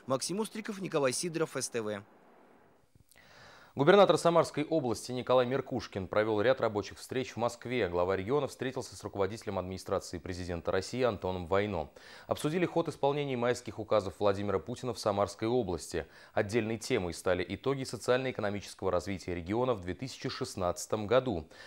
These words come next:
Speaker 2: Обсуждались формирование областного бюджета на две тысячи семнадцатый год, а также ход подготовки региона к проведению матчей чемпионата мира по футболу,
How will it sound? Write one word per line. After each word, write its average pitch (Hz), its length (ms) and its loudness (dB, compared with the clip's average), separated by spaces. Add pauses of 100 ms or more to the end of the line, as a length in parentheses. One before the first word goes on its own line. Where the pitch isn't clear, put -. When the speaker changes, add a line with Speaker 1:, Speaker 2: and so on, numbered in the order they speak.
(120)
Speaker 2:
Обсуждались 135 520 2
формирование 127 500 4
областного 110 440 2
бюджета 104 380 -2
на 101 120 0
две 92 120 -6
тысячи 95 300 -8
семнадцатый 127 580 -2
год, 156 200 2
а 139 60 4
также 131 280 0
ход - 240 -4
подготовки 104 480 -2
региона 101 500 -2
к - 80 -10
проведению 98 480 -2
матчей 98 380 -2
чемпионата 90 500 -4
мира 92 220 -2
по - 100 -6
футболу, 98 600 -2